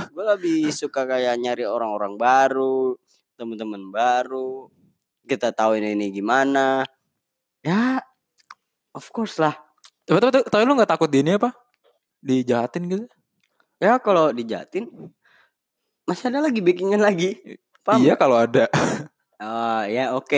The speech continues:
Speaker 1: Lu pikirnya gitu.
Speaker 2: Iya, menurut gue.
Speaker 1: Ah, pikiran gue tenang.
Speaker 2: Hmm.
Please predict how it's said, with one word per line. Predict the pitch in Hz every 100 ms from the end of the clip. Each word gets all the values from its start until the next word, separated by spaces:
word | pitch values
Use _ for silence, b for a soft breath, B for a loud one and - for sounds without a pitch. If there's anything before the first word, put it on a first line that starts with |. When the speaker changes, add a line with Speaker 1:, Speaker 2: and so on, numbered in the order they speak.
| 139
Speaker 1:
Lu | 139
pikirnya | 143 160 139 208
gitu. | 170 214 -
Speaker 2:
Iya, | 175 131 131 117 113
menurut | 117 113
gue. | 117 131
Speaker 1:
Ah, | 170
pikiran | - 139 127 135 123 113
gue | 131 254 - _ _ _ _
tenang. | - 202 269 165 165 190 _ _
Speaker 2:
Hmm. | 120 117 110